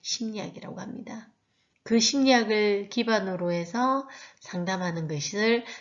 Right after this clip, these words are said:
상담 심리학이라고 합니다. 그래서 우리가 상담, 상담이란 무엇이냐? 상담은 어떻게 해야 하냐? 또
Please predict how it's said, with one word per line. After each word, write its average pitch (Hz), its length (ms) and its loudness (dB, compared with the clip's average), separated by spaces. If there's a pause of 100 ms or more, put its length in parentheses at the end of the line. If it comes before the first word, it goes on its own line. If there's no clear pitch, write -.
(100)
상담 147 640 -8
심리학이라고 185 760 -8
합니다. - 320 -14 (500)
그래서 202 280 -2
우리가 202 240 2
상담, 190 520 -2
상담이란 180 760 -2
무엇이냐? 151 500 -4 (480)
상담은 190 480 0
어떻게 185 380 -2
해야 196 120 0
하냐? 160 440 -6 (640)
또 208 500 2